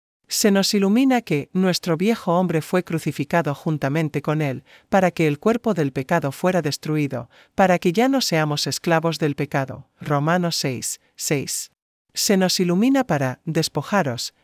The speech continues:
en cuanto a vuestra conducta anterior, del viejo hombre que se corrompe según las concupiscencias engañosas, y renovaros en el espíritu de vuestra mente, y vestiros del nuevo hombre, creado según Dios, en verdadera justicia y santidad,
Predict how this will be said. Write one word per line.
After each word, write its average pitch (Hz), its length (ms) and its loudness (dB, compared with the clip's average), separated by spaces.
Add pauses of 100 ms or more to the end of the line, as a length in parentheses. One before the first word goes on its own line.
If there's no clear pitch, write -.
en 185 200 2
cuanto 185 340 4
a 180 40 6
vuestra 254 420 0
conducta 165 520 -2
anterior, 139 560 -2 (160)
del 165 220 0
viejo 175 440 2
hombre 180 240 2
que - 120 -2
se - 160 -2
corrompe 156 500 0
según 156 340 0
las 139 160 -2
concupiscencias 135 960 -2
engañosas, 131 760 -2 (160)
y 202 140 4
renovaros 196 600 2
en 156 100 0
el 127 100 -2
espíritu 175 520 -2
de 135 120 0
vuestra 147 400 -2
mente, 131 440 -4 (160)
y 214 120 2
vestiros 190 560 0
del 131 160 -4
nuevo 147 300 0
hombre, 131 420 -4 (180)
creado 175 420 2
según 151 380 -2
Dios, 147 440 -2 (180)
en 170 160 2
verdadera 156 480 0
justicia 196 560 -2
y 196 80 2
santidad, 147 560 -2